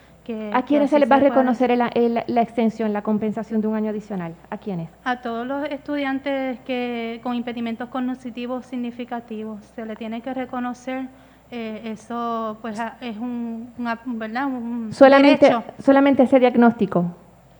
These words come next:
Speaker 2: O sea,
Speaker 1: Bueno, se le puede dar, este, por lo menos particularmente cuando se pide,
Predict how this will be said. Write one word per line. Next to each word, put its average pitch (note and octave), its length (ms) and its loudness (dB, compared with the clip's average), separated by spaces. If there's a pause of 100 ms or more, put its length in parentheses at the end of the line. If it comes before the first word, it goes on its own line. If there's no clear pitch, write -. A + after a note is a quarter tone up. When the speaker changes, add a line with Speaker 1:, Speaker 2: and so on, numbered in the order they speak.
(580)
Speaker 2:
O A3 80 -2
sea, B3+ 100 8
Speaker 1:
Bueno, D4+ 220 2 (1000)
se D#4 140 0
le C#4+ 80 -2
puede C#4+ 240 0
dar, F4 160 0 (100)
este, D4 600 -2
por C#4 120 2
lo C4+ 80 2
menos C#4 200 0
particularmente D#4 680 -2
cuando B3 300 0
se A#3+ 200 -4
pide, B3 440 -4